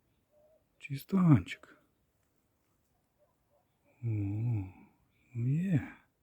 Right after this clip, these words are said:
Не зря мене тягнуло до лісу.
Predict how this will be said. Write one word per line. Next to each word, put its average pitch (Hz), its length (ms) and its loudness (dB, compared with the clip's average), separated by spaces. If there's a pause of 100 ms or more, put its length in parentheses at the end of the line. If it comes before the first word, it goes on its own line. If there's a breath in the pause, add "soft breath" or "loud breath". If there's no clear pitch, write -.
(1600 soft breath)
Не 120 280 0
зря 135 320 4
мене 95 300 -2
тягнуло 117 480 -2
до 135 140 -4
лісу. - 320 -10